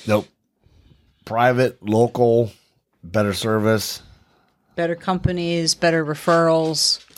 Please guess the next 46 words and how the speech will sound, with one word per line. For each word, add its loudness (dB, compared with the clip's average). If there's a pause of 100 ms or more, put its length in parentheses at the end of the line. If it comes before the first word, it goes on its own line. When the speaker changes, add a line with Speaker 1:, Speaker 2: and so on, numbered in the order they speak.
Speaker 1:
Yeah, 4
I -2
never 2
liked 0
the 0
idea 2
of -4
a -14
franchise -2
or -2
nat-, -2 (320)
I -16
mean, -2
national 2
company. 0
Okay, 2
they 0
got 2
a -6
lot 2
of 0
money. 0
They 0
can -8
help -4 (120)
do 0
some -4
things 0
maybe. 2 (680)
But 2
they -4
also, 2
they're 2 (140)
greatly 0
removed 2
from -8
the -4
lo-, -2 (160)
lo-, -4 (220)
local -2
economy -2 (680)
and 2
therefore 2
responsibility 0
for -10
things. -10